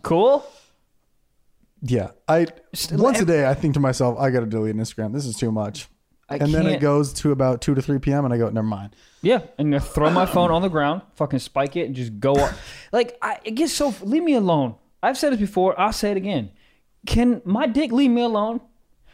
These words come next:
Speaker 2: What do you
Speaker 1: Leave,
Speaker 2: mean?
Speaker 1: it's just always
Speaker 2: Oh.
Speaker 1: calling for me. "Hey, jerk me off." <laughs> Leave me the fuck alone. Leave me alone. I'm an adult. Shut
Speaker 2: Is it
Speaker 1: up.
Speaker 2: the dick or your brain?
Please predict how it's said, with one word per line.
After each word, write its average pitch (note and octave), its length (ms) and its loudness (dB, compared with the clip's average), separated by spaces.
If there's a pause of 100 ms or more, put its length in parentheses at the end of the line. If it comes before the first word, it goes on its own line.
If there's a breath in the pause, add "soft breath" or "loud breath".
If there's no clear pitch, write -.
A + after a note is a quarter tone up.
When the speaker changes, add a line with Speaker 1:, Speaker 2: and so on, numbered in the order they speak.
(100)
Speaker 2:
What C#3+ 100 2
do A3 80 4
you D4+ 80 4
Speaker 1:
Leave, A#3+ 100 -2
Speaker 2:
mean? A2 180 -12
Speaker 1:
it's A3 160 -4
just D#4+ 160 -2
always C#4+ 380 2
Speaker 2:
Oh. - 80 -20
Speaker 1:
calling C#4 640 2
for A#3 200 -2
me. G3+ 260 0
"Hey, G#4+ 480 -2
jerk F#4 300 -2
me F#4+ 80 -8
off." F#4+ 420 2
<laughs> G#4 880 -2
Leave D4 340 -2
me G4+ 120 -4 (100)
the G4 80 6
fuck F4 400 2
alone. G4 920 2 (600 loud breath)
Leave G4 220 4
me G#4 80 4
alone. C4 500 4
I'm B3+ 140 2
an C4+ 120 4
adult. A3+ 480 2 (140 soft breath)
Shut C4 260 2
Speaker 2:
Is C4+ 40 4
it C#4 40 4
Speaker 1:
up. A3 300 4
Speaker 2:
the D#3 60 4
dick G#3+ 240 2
or C#3+ 200 4
your B2+ 100 0
brain? B2+ 460 -2